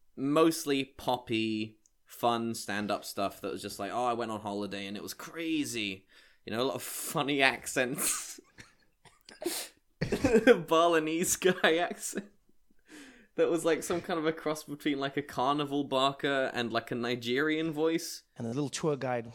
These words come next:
Speaker 2: really happy, way too happy for that time. And he's just like, "Welcome, everybody. Are you ready for a good time?"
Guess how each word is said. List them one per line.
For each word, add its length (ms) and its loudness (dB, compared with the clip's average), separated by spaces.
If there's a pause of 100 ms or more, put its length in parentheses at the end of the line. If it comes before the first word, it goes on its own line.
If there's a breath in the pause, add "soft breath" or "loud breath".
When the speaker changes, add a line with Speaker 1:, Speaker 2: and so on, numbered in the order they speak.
Speaker 2:
really 280 0
happy, 340 -6 (100)
way 240 -2
too 160 -6
happy 260 -4
for 100 -6
that 120 -2
time. 300 -2
And 100 -4
he's 120 -2
just 120 -14
like, 180 -4
"Welcome, 480 -2
everybody. 840 -2
Are 80 -4
you 180 -2
ready 160 -2
for 180 -4
a 40 -4
good 240 -4
time?" 600 -2